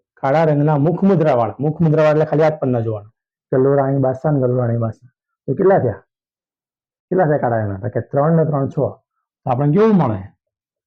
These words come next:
કે P of A બરાબર કેટલા થયા? કે છ છેદનો, છેદમાં કુલ પન્ના લખવાના.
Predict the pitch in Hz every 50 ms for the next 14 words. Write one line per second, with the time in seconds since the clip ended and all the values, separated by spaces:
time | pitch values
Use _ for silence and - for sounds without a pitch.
0 | _ _ _ _ _ _ - 127 117 123 139 127 131 - 139 147 151 156 151 -
1 | _ _ - - 160 156 165 180 190 180 151 147 139 131 123 117 107 107 107 107
2 | - - - 151 165 170 165 160 165 165 170 170 170 - _ _ _ _ _ _
3 | _ _ _ - 135 120 - 139 117 - - - - 147 147 151 160 165 170 185
4 | 175 175 - 156 147 139 147 165 170 175 180 185 175 170 - _ _ _ _ _
5 | - 151 139 139 156 165 170 170 - - 185 196 202 190 196 185 160 151 139 131
6 | 120 - 117 110 107 101 101